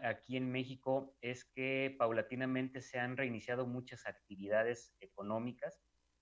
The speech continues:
No soportamos estar encerrados económicamente hablando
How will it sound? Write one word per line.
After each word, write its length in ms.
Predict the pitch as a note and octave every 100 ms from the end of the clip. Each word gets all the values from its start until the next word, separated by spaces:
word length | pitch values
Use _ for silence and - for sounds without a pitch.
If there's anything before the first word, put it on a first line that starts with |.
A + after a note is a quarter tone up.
| _
No 520 | G#2+ G#2+ A2 A#2+ A#2+
soportamos 800 | A#2 A#2 - G#2 - A2 A#2 A2+
estar 320 | G#2 - G#2+ A2
encerrados 600 | A2 - G#2+ G#2+ A2 -
económicamente 880 | G2+ - G#2 A#2 A#2+ - G#2 A2 A2
hablando 500 | A2 A2 A2+ A2+